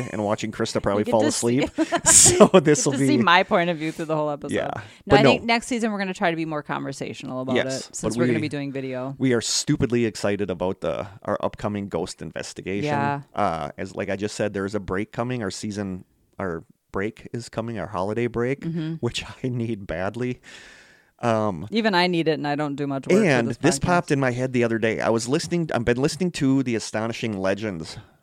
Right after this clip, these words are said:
Speaker 1: podcast, and something that I've actually been getting kind of really fascinated with is remote viewing.
Speaker 2: Mm.
Speaker 1: And they
Speaker 2: Didn't we
Speaker 1: had
Speaker 2: do an episode on that?
Speaker 1: Yes,
Speaker 2: Okay.
Speaker 1: they had a interview with a lady that teaches courses.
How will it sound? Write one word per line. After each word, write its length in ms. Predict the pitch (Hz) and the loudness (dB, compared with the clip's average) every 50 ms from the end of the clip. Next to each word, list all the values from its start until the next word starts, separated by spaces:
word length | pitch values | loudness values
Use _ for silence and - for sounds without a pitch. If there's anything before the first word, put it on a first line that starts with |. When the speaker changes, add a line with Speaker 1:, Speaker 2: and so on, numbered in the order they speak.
| _ _ _ _ | _ _ _ _
Speaker 1:
podcast, 840 | - - 117 110 104 98 - - - 101 85 55 50 - - - - _ _ _ _ - _ _ _ _ _ _ _ | -6 -4 -2 -2 -2 -2 -4 -6 -8 -6 -6 -8 -10 -12 -14 -16 -18 _ _ _ _ -20 _ _ _ _ _ _ _
and 140 | - 117 110 | -6 -6 -6
something 380 | - - 139 165 - - 180 156 | -2 0 0 0 0 -2 0 2
that 120 | 139 120 | 2 4
I've 160 | 117 120 107 | 4 2 2
actually 380 | - - 107 110 - - 160 143 | 2 2 0 0 0 0 -2 0
been 160 | 131 131 120 | 0 0 -2
getting 320 | 104 - 113 113 123 120 | -2 -2 -2 -2 -2 -2
kind 300 | - - - 101 107 117 | -4 -6 -6 -4 -4 -4
of 100 | 120 107 | -4 -4
really 400 | 98 95 101 107 113 117 107 - - _ _ _ _ _ | -2 -2 -2 0 0 -2 -4 -6 -10 _ _ _ _ _
fascinated 760 | _ _ - 95 98 101 - - 120 120 123 123 127 120 | _ _ -2 -2 -2 -2 -4 -4 -2 -2 0 0 -2 -2
with 340 | 113 117 120 127 127 - - - _ | -2 -2 -2 -2 -2 -6 -10 -10 _
is 280 | - 107 104 101 95 85 | -2 0 0 0 -2 -4
remote 420 | 90 101 95 90 98 101 107 90 | -6 -6 -4 -2 -2 -2 -2 -2
viewing. 500 | 78 - 87 87 - 60 - - - - - _ _ _ - | -6 -8 -8 -8 -8 -10 -12 -14 -20 -20 -20 _ _ _ 0
Speaker 2:
Mm. 240 | 240 349 359 254 - _ _ _ _ _ _ _ _ _ _ - | 2 2 2 0 -2 _ _ _ _ _ _ _ _ _ _ 0
Speaker 1:
And 360 | 131 123 117 113 113 113 107 | 0 2 2 2 2 0 -2
they 140 | 101 98 120 | 0 2 2
Speaker 2:
Didn't 80 | 117 113 | 2 4
we 60 | 120 | 2
Speaker 1:
had 100 | 123 127 - | 2 2 4
Speaker 2:
do 100 | 311 311 | 2 2
an 100 | 294 254 | 2 2
episode 380 | 226 - 214 - - 330 330 | -2 -4 -8 -8 -6 -8 -8
on 100 | 359 370 | -6 -4
that? 40 | 370 | 0
Speaker 1:
Yes, 340 | 139 139 - - - - - | 0 0 0 0 -4 -6 -6
Speaker 2:
Okay. 160 | 190 - 180 | -4 -2 -2
Speaker 1:
they 60 | 117 | 0
had 180 | 113 123 120 120 | 0 0 2 2
a 200 | 117 110 98 - - _ | 2 2 0 0 -4 _
interview 340 | - 135 139 143 127 117 104 | -2 -2 -2 0 0 0 0
with 140 | 101 107 104 | 0 0 -2
a 60 | 101 | -2
lady 260 | 101 110 110 107 110 | 0 0 0 0 -2
that 160 | 98 98 92 - | -2 -4 -4 -6
teaches 340 | - - 131 - - 82 - | -8 -8 -8 -6 -8 -10 -10
courses. 600 | - - 92 90 87 - - - 50 - - | -6 -6 -4 -4 -4 -6 -10 -12 -14 -16 -18